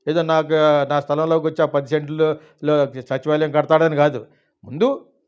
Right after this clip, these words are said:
నిజంగా పంచాయతీకి ఇచ్చుంటే ప్రూవ్ చేస్తే, మేము ఇవ్వనంటేనే ఇస్తా, ఇస్తానని చెప్పాం, ఏదో విధంగా ఆ గొడవ పెడితే అక్కడ ఉన్న నర్సరీకి మాకు హెల్ప్ చేసేవాడు అక్కడి నుంచి పోతాడని.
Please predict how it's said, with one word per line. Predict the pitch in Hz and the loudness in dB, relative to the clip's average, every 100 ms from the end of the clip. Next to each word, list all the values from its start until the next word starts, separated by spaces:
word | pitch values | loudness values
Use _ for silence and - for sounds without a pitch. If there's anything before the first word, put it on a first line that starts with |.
| _ _ _ | _ _ _
నిజంగా | 113 139 170 | -12 -6 0
పంచాయతీకి | 202 175 151 185 185 175 | 2 0 2 2 2 -2
ఇచ్చుంటే | 147 156 151 220 | -6 -10 -2 -2
ప్రూవ్ | 226 160 160 | -2 -6 -2
చేస్తే, | 170 131 - 254 - _ _ - - _ | -4 -4 -4 -4 -4 _ _ -20 -20 _
మేము | 135 214 | -4 0
ఇవ్వనంటేనే | 156 185 254 247 233 214 202 - _ _ | 0 4 4 8 6 6 -4 -16 _ _
ఇస్తా, | - - 254 | -14 -10 -10
ఇస్తానని | - 208 226 226 | 0 4 4 6
చెప్పాం, | 214 202 139 | 4 2 -2
ఏదో | 139 254 | 6 8
విధంగా | 269 269 262 190 - _ _ _ _ _ | 8 6 4 2 0 _ _ _ _ _
ఆ | 170 | 0
గొడవ | 175 196 | 4 4
పెడితే | 220 208 175 190 180 - - | 6 2 2 0 0 -6 -6
అక్కడ | 180 190 | -2 -2
ఉన్న | 202 214 202 190 165 | 2 4 6 4 2
నర్సరీకి | 170 175 202 196 185 | -2 0 0 0 -2
మాకు | 170 170 | -2 -2
హెల్ప్ | 160 160 180 | -2 -4 -6
చేసేవాడు | 165 170 165 165 | -6 -4 -2 0
అక్కడి | 151 143 | -2 -2
నుంచి | 151 | -8
పోతాడని. | 143 143 135 117 | -4 -4 -4 -8